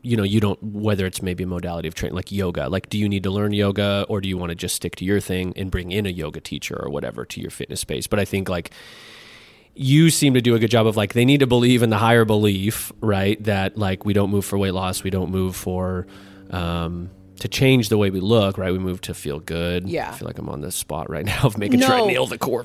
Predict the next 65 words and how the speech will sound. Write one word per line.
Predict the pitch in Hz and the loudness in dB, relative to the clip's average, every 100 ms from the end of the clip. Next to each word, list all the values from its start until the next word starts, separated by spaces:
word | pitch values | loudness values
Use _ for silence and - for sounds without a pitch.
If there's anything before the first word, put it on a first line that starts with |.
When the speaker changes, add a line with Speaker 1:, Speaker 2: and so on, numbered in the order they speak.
| - | -6
Speaker 1:
fucking | 110 98 101 101 | -8 -8 -8 -2
Speaker 2:
No, | 302 359 | 0 2
no, | 330 339 | 2 2
Speaker 1:
values. | 330 | 2
Speaker 2:
no, | 277 | 0
no, | 220 269 | 2 2
you | 285 247 | 2 2
have | 190 196 233 | 0 -2 0
that. | 226 - | 0 0
It's | 220 - | -2 -2
so | 262 | -6
true, | - 269 233 | -6 -6 -4
but | 214 156 | -4 -4
it, | 214 214 - - | -4 -4 -6 -6
this | 220 220 | -4 -2
is, | 202 208 | -4 -2
like, | 175 - | -2 -4
this | 180 - | -8 -4
overarching | 175 180 175 190 | -2 -2 -2 -6
thing | 180 175 | -6 -6
when | 170 | -6
you're | 151 | -6
saying | - 139 143 175 | -6 -6 -4 -4
this. | 226 262 - - - - - 202 | -4 -6 -8 -16 -20 -20 -8 -6
I | 240 | -4
think | 440 440 | -4 -2
one | |
of | 359 | -4
the | 240 - | -4 -2
other | 170 196 220 | 0 0 -2
things | 233 247 254 254 - | -2 -2 -2 -4 -2
is, | 208 196 | -2 -2
like, | 180 180 | -4 -4
you | |
really | 180 240 294 | -4 -2 -2
gotta | 311 233 | -2 -2
be | |
able | 214 190 | -2 -4
to | |
check | - 190 170 | -6 -8 -8
your | 185 - | -10 -10
ego. | 160 165 120 82 80 - | -10 -4 -4 -6 -10 -8
Speaker 1:
Mm. | 110 101 92 | -6 -4 -2
Speaker 2:
Um, | 202 185 170 170 | -2 -2 -4 -6
because | 226 - 214 202 160 - | -4 0 0 0 -2 -8
for | 214 196 | -4 -2
me, | 202 254 247 165 151 | -2 -2 -2 -2 -2
like, | 175 170 196 | -2 -4 -4
when | 190 160 | -6 -4
we're, | 190 | -6
when | 196 202 | -2 -4
you're | 185 | -4
talking | 208 208 220 | -6 -6 -4
about | 196 160 | -4 -4
this | 156 160 | -4 -6
studio | 190 175 | -8 -8
and | 165 | -6
this | 151 | -8
space | - 160 - | -6 -6 -8
and | 160 | -10
having | 156 160 | -10 -10
the | |
trainers | - 185 180 - | -10 -8 -8 -8
come | 165 143 | -10 -8
in, | 139 139 | -8 -8